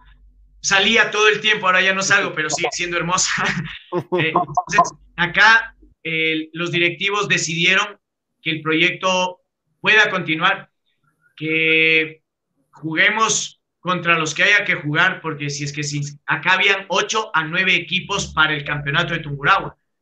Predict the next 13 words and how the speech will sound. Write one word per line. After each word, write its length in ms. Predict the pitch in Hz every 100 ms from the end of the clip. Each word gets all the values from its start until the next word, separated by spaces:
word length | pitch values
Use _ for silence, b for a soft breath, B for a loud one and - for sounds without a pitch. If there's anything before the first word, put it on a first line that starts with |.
| _ -
Ahora 240 | 151 175
solo 240 | 170 170
habemos 400 | 165 160 170 160
cuatro 300 | - 165 160
equipos, 420 | 156 196 202 151 147
antes 260 | 170 180
habían 420 | 170 165 175 170
dos 200 | 151 170
cupos, 320 | - 233 170 147
ahora 180 | 143 147
solo 260 | 147 147
hay 100 | 151
uno. 260 | 220 180